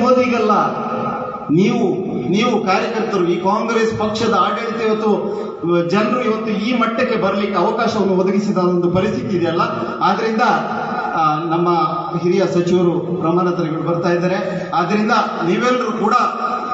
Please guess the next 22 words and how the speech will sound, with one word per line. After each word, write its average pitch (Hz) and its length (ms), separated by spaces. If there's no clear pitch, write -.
ಯಾವ 277 260
ಮುಜುಗರ 254 520
ಇಲ್ಲದೆ 214 580
ಮನೆ 233 240
ಮನೆ 240 220
ಭೇಟಿ 208 240
ಕಾರ್ಯಕ್ರಮವನ್ನು 190 680
ಮಾಡುತ್ತಾ 214 440
ಕಾಂಗ್ರೆಸ್ 226 540
ಪಕ್ಷ 220 160
ಈ 208 240
ಬಾರಿ 208 220
ಗೆದ್ದೇ 208 440
ಗೆಲ್ತದೆ, 214 400
ದೇಶದಲ್ಲಿ 233 580
ಹೊಸ 240 140
ಸರ್ಕಾರ 254 360
ಖಂಡಿತ 294 280
ಬಂದೇ 269 300
ಬರ್ತದೆ 226 360
ಅಂತ 214 140
ಹೇಳುವ 214 260